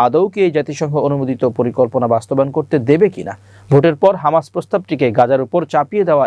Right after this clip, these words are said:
একটি আন্তর্জাতিক অভিভাবকত্ব ব্যবস্থা বলে মন্তব্য করে এবং জানায় তারা কোনোভাবেই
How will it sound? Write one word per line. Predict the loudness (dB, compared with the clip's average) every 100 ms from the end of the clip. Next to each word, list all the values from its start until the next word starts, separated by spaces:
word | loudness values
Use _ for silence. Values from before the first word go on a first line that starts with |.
| -2
একটি | -6 -8 -8 -16 -4 0
আন্তর্জাতিক | 2 0 0 0 -2 0 2
অভিভাবকত্ব | 4 2 0 -4 -6 -4 0 0
ব্যবস্থা | -2 -2 -2
বলে | 0 -2
মন্তব্য | -4 -4 -4 -4
করে | -2 0 2
এবং | 2 0 -6 -20 -6 2
জানায় | 2 2 0
তারা | -2 0
কোনোভাবেই | -2 0 -2 -2